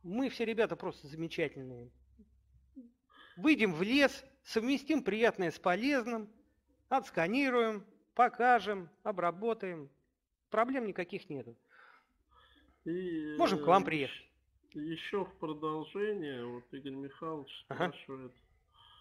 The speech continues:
Speaker 2: э, может быть, э, это не зэп один, а какие-то другие методы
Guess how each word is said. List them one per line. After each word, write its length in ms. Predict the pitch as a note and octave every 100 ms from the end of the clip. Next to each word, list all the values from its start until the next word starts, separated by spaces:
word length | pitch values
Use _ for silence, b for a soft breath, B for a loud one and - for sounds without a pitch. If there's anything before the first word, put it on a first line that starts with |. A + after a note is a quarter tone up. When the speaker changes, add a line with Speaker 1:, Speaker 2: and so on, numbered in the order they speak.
| b b b -
Speaker 2:
э, 220 | C#3 C3+
может 320 | C3+ D#3+ E3+ E3+
быть, 340 | F3+ D#3+ -
э, 840 | E3 D#3 D3+ D3+ D3+ D3+ D3 D3 D3+
это 440 | D3 D#3 D3 C#3+
не 260 | C#3 D3 D#3+
зэп 380 | D#3 A3 C4 G#3
один, 440 | D3 C#3 C3+ A#2+ A#2+
а 400 | B2 B2 A#2 A#2+
какие-то 440 | - C#3 D3+ C#3 C#3
другие 480 | C#3+ D3+ E3 A3+ G3+
методы 640 | C#3+ B2 - A#2+ - A#2+